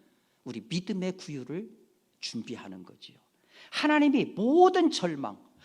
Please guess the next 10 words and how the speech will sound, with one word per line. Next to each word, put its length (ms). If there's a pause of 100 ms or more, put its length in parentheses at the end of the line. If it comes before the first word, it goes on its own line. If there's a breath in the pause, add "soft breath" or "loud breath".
(120)
모든 840
절망을 560
희망으로 580
바꾸기 560
위해서 460 (800 soft breath)
불가능한 800
방법으로 760
이 200
땅에 220
오셨다. 480